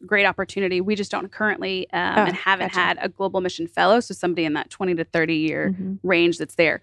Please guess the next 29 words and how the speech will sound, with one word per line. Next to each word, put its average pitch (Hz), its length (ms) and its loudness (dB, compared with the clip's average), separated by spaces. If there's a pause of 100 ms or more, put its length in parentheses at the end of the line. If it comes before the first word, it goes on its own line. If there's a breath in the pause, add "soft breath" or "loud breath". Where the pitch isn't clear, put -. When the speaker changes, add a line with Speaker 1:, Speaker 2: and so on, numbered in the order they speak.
(280)
Speaker 1:
Right 202 160 6
now, 190 160 4
we 185 80 0
have 180 180 -6
somebody 170 260 -2
from 170 260 -2
Zimbabwe 170 500 2
that's 151 180 -8
serving, 160 360 -4
serving 175 420 0
in 160 100 -2
Estonia, - 500 -4
though, - 240 -6 (280)
and 170 120 2
working 160 240 -2
with 156 120 -4
children 302 380 2
Speaker 2:
Oh, - 20 2
Speaker 1:
there. 339 220 4
Speaker 2:
cool. 339 80 2
Speaker 1:
So 196 320 4
Speaker 2:
Okay. - 100 2
Speaker 1:
there's 196 240 0
a, 175 340 2 (220)
it's - 160 -8
pretty 339 220 2
interesting, 311 520 2
and - 140 0
it's 214 160 -4